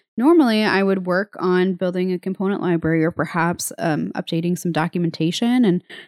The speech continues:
later in the day, we might have a touch point with my small design team to discuss, like, my,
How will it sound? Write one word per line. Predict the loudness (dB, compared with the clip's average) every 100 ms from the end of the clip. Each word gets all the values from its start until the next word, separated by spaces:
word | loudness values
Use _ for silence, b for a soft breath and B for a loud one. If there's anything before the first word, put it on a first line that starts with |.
| B
later | 2 4 4
in | 4
the | 4
day, | 4 4
we | 4
might | 4 2
have | 0
a | -4
touch | -6 -8 -4
point | 0 2 2
with | 0 -2 -6 -6
my | -4
small | -2 -2 -4
design | -2 0 0
team | 0 -4 -4
to | -6
discuss, | -8 -8 -6 -6 -6 -6 -10
like, | -12 -14
my, | -16